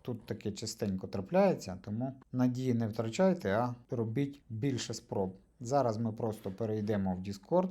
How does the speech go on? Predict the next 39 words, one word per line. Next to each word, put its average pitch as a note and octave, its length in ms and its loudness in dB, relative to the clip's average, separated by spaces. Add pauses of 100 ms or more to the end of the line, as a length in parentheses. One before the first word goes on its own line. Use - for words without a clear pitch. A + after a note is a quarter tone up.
в - 40 -14
спільноту A#2 680 0 (540)
Fuel A2 260 0
Wallet, E3 420 6
вкладочку G2+ 600 0
G C#3+ 340 4
M. F#3 80 6 (560)
Я A2 200 -2
тисну G2 360 -6
G G2 220 -2
M, D#3+ 220 2 (300)
де, F#3 160 2
відповідно, C3+ 520 0
натиснувши A2 680 -2
сюди, D3+ 320 0
ми C3+ 120 4
можемо A#2+ 360 0
побачити, G#2 560 -4
які F2+ 320 -6
в G#2+ 80 -6
нас G2+ 260 -6
є G2 80 -2
ролі. - 300 -2 (100)
І A#2+ 40 -6
бачимо, A2 440 0
що G2 160 -8
Fuel G2+ 440 -2
Wallet F#2 380 0
User F#2 240 -10
у F2 40 -8
мене E2+ 240 -8
роль F2 180 -6
є, E3+ 360 0 (460)
Fuel G#2+ 260 0
Pilot F#2+ 460 0
є, D#3+ 460 2
Swipe G2 380 -6
Pilot F2+ 420 -2
є, E3+ 360 4